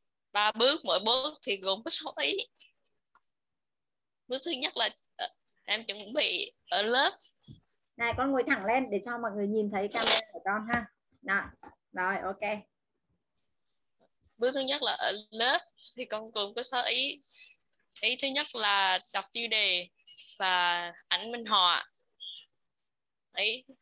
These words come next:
Speaker 1: ý thứ hai là đọc mục nhỏ, mục lớn. Ý thứ ba là đọc câu hỏi cuối bài. Ý thứ tư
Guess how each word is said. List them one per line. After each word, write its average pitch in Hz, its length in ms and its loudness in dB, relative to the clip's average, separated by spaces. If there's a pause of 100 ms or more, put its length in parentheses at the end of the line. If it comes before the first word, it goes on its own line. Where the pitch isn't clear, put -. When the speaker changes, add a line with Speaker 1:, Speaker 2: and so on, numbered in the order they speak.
(560)
Speaker 1:
ý 226 260 2
thứ 294 60 0 (880)
hai 226 400 6
là 180 560 4 (340)
đọc 190 240 2
mục 202 280 -6 (360)
nhỏ, 190 360 2
mục 262 260 -12
lớn. 269 440 2 (720)
Ý 247 200 -2
thứ 262 160 -4
ba 226 480 4 (1000)
là 185 640 4 (1500)
đọc 202 300 0
câu 233 140 4
hỏi 208 340 -2
cuối 262 180 -4
bài. 196 400 6 (1400)
Ý 233 220 -4
thứ 262 60 -8
tư - 180 0